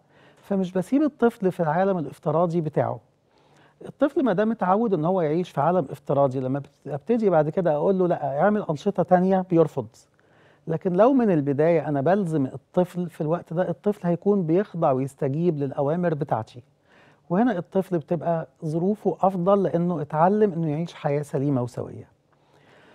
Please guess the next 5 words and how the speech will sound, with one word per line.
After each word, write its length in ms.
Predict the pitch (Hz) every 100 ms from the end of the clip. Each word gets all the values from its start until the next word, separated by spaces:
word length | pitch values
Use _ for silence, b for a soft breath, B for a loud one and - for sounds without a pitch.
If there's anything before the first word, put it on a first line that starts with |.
| b _ -
آه، 420 | 180 151 139 135 - 165
الطفل 500 | - 240 294 262 202
لما 200 | 143 131
بيكون 680 | 139 139 202 214 185 156 135
طبعًا 420 | 175 170 147 139